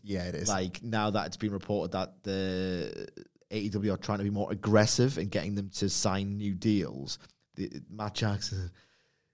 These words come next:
Speaker 2: did this bit on B T E where I was like, "Oh my God, guys, we got a contract offer from Chili's. We got another one from another restaurant. What are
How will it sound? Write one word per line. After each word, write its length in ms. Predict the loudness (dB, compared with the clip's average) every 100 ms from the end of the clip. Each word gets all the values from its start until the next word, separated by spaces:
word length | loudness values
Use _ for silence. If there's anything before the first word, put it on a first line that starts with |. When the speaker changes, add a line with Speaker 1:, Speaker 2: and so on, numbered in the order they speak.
| -18 -6 4
Speaker 2:
did 120 | 4
this 200 | 4 2
bit 380 | 2 2 2 -4
on 120 | -4
B 200 | -2 -2
T 260 | -2 -2 0
E 40 |
where 120 | -2
I 40 | -2
was 120 | -4
like, 180 | -6 -6
"Oh 60 | -6
my 140 | -4
God, 300 | -2 -4 -4
guys, 380 | -6 -6 -8 -10 _ _
we 80 | -10
got 40 | -6
a 40 |
contract 540 | 0 0 0 -4 -4 -6
offer 300 | -8 -6 -8
from 180 | -8 -8
Chili's. 680 | -2 2 4 2 -4 -12 -16 _ _ _ _ _ _ -8
We 100 | -2
got 180 | 0 2
another 280 | 4 6
one 240 | 4 0 -8
from 320 | -10 -6 -2
another 260 | 0 2 0
restaurant. 720 | -2 -6 -8 -8 -8 -10 -16 _ _ _ _ -18
What 200 | -14
are 80 | -14